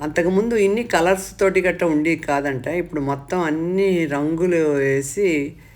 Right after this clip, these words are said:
ఒక్కొక్క లైన్లు పెట్టి, లైన్ల మధ్యలో మనం నడవడానికి అనుకూలంగా కూడా ఉంచి, ఆ, చాలా పద్ధతిగా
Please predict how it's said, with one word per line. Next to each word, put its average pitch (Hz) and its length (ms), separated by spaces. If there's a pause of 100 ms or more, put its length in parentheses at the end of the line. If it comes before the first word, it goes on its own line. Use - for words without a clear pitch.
(800)
ఒక్కొక్క 160 420
లైన్లు 156 500
పెట్టి, 170 460
లైన్ల 165 500
మధ్యలో 160 440
మనం 139 320
నడవడానికి 147 760
అనుకూలంగా 165 800
కూడా 151 300
ఉంచి, 143 680 (1040)
ఆ, 143 40 (680)
చాలా 175 360 (320)
పద్ధతిగా 180 920